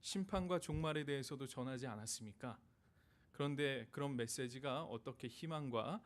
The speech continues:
소망에 대한 것이겠습니까?" 좋은 질문인데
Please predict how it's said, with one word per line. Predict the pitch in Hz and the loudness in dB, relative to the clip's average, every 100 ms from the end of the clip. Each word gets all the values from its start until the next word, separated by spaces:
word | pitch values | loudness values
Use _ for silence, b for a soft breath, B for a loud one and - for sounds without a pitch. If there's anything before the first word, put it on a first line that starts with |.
| B B | B B
소망에 | - 151 135 123 120 120 | -4 0 2 2 0 -2
대한 | 123 117 117 | -2 -2 -2
것이겠습니까?" | 104 - 110 - 104 104 - 101 - - - b b b b b b - - - - | -4 -6 -6 -6 -6 -8 -10 -12 -14 -20 -20 b b b b b b -20 -20 -20 -12
좋은 | - 139 143 | -4 -2 0
질문인데 | 131 123 143 143 131 120 175 | 0 0 2 2 4 2 2